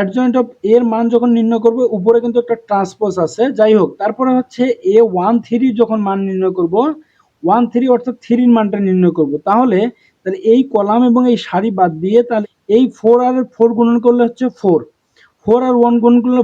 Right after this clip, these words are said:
ফোর, আর এটা করলে কিন্তু জিরো হয়ে যাচ্ছে। তার মানে হচ্ছে শুধু মাইনাস মাইনাস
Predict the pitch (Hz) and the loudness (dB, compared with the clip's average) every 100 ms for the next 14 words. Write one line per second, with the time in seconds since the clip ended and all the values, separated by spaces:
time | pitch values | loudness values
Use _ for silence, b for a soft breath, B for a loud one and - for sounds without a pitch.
0 | - 214 254 254 220 214 240 247 247 247 | -2 0 0 0 -2 -2 0 0 2 2
1 | 262 185 165 226 233 190 190 175 156 - | 2 0 -2 0 2 2 0 0 -4 -10
2 | 120 _ _ _ _ 190 220 240 240 240 | -20 _ _ _ _ -2 0 2 2 0
3 | 233 240 277 269 240 220 196 185 220 233 | -2 -2 -2 -2 -4 -2 -2 -2 -2 -2
4 | 220 226 233 | -4 -4 -6